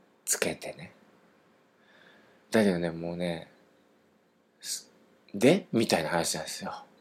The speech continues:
もう、やり方がわかんないから。もうとにかくピンポン玉二個をシュッてしたらもうしまいですよ、もう。それでちょっとべちょっとしてる、その、もうそれ、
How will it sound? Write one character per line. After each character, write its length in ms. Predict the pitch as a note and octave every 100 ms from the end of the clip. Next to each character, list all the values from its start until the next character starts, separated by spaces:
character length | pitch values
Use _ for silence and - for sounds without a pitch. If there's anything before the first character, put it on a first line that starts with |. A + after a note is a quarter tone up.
| _ _ _ _ _
も 100 | G#2+
う、 140 | - - _ _ _ - -
や 140 | B2+
り 80 | F3
方 240 | F3 E3+
が 60 | D3+
わ 120 | C#3
か 140 | B2 A#2+
ん 80 |
な 100 | G2+
い 80 | D#2+
か 140 | - B1
ら。 120 | - - - - _ _ _ -
も 80 |
う 20 | A#2
と 140 | D3
に 80 | E3
か 160 | E3
く 200 | - C#3+
ピ 160 | - D3
ン 100 | C#3+
ポ 200 | - C#3+
ン 80 | C#3
玉 300 | C#3 C3+ C3
二 180 | G2+ G2
個 220 | B2 A2+
を 80 | G2+
シ 240 | - B2+
ュ 20 |
ッ 60 | C3 - _
て 140 | G2 F#2+
し 140 | -
た 180 | - A2
ら 100 | F2+
も 80 | E2+ E2
う 20 |
し 160 | - A#2
ま 160 | A#2+
い 40 | A2+
で 100 | G#2+
す 160 | -
よ、 80 | E2 -
も 80 | -
う。 20 | - _ - - - - - _ _ _ _ -
そ 160 | C3+
れ 160 | C3+ C3+
で 180 | C3 B2+
ち 100 | C#3
ょ 40 |
っ 60 | C3+
と 80 |
べ 180 | F#2+ F2+
ち 80 | F2
ょ 40 | A#2+
っ 100 | -
と 140 | G2+
し 120 | -
て 140 | - G2+
る、 80 |
そ 180 | G2+ A#2+
の、 260 | A#2+ A#2+ - - - - -
も 120 | G2
う 20 |
そ 180 | - C#3
れ、 360 | D#3 D#3 C#3+